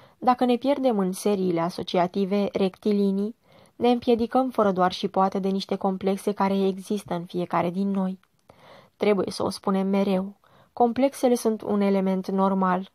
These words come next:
necesar, al unui psihic normal. Psihicul profund este bazat pe complexe, personale sau moștenite, fundamental prezente în ființa umană.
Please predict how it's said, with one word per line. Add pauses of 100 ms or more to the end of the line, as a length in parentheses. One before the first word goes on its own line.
necesar,
al
unui
psihic
normal. (720)
Psihicul
profund
este
bazat
pe
complexe,
personale
sau
moștenite, (680)
fundamental
prezente
în
ființa
umană.